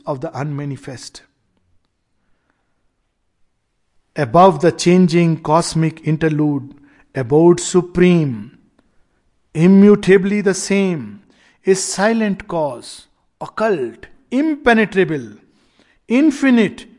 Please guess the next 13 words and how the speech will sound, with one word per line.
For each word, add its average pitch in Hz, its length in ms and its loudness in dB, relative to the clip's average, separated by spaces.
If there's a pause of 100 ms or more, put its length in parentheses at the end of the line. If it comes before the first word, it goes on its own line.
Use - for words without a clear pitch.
(120)
eternal, 165 680 -2 (320)
unthinkable 156 920 -8 (260)
alone. 107 340 -18 (1120)
अब 151 120 -16
इसको 175 520 -10 (560)
भेद 208 380 -8
करना, 143 360 -16
उसके 135 340 -14
अंदर 156 340 -8
जाना, 135 500 -12 (1400)
किसने 180 380 -14
किया 131 280 -20
है? - 280 -20